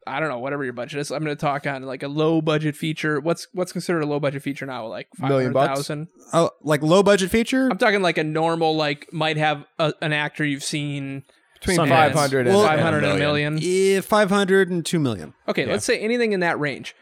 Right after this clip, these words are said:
Speaker 1: Look at it, say, "Okay, I probably sh-,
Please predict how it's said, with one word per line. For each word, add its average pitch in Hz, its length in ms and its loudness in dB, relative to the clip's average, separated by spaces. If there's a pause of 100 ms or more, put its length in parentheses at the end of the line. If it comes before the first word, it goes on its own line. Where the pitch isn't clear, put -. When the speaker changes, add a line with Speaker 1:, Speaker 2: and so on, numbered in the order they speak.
(220)
Speaker 1:
Look 226 220 0
at 165 180 4
it, 160 160 0
say, 151 480 0 (380)
"Okay, 147 280 2
I 143 60 2
probably 180 380 2
sh-, - 120 -4